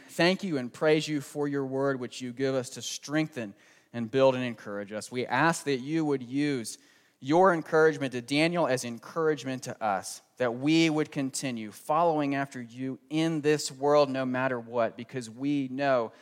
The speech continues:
that you are more beautiful and more glorious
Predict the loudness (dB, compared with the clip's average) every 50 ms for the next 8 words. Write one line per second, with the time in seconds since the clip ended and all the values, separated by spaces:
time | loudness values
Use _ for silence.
0 | -20 -20 _ _ _ -4 -4 -2 0 2 2 2 2 2 -2 -4 -4 -4 -4 0
1 | 0 0 0 0 0 -2 -2 -2 -4 -6 -4 -6 -8 -8 -10 -14 -8 -4 -2 0
2 | 2 2 2 2 0 -2 -4 -10